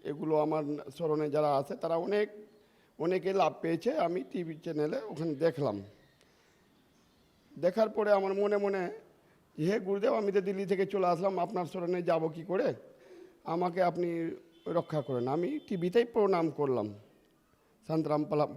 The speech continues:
পাল মহারাজের। তার মধ্যে আমার আট দিনের মধ্যে আমার বাড়িতে, আমার বাড়িতে বই জীবনের পথ এক ভাস্তা এসে দিয়ে চলে গেল নিজের মনেই।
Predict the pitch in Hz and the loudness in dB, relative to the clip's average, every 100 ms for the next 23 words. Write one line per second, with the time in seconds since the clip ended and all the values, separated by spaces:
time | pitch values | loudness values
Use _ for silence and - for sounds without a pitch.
0 | - 139 147 147 135 107 98 104 - _ | -4 -2 0 0 0 0 -4 -10 -20 _
1 | _ _ _ _ _ _ _ _ _ _ | _ _ _ _ _ _ _ _ _ _
2 | - 170 214 214 202 220 226 240 185 - | 2 4 4 4 4 4 4 0 -6 -18
3 | - - - _ _ _ _ _ - - | -20 -20 -20 _ _ _ _ _ -18 -18
4 | _ - 175 190 226 269 247 233 220 247 | _ -2 0 0 -2 0 2 4 8 8
5 | 226 240 233 220 220 196 427 - - - | 8 4 2 4 4 2 0 -12 -20 -20
6 | _ _ _ _ _ _ - 175 202 202 | _ _ _ _ _ _ -2 2 4 4
7 | 196 170 185 220 226 175 208 208 196 - | 2 4 6 6 6 -4 0 4 4 2
8 | 202 220 - 190 196 160 156 185 - 214 | 0 0 -2 -2 -2 0 0 -2 0 0
9 | 214 160 156 170 160 160 139 135 143 160 | 0 -2 -2 0 0 0 0 0 2 4
10 | 165 147 139 110 | 4 4 2 -2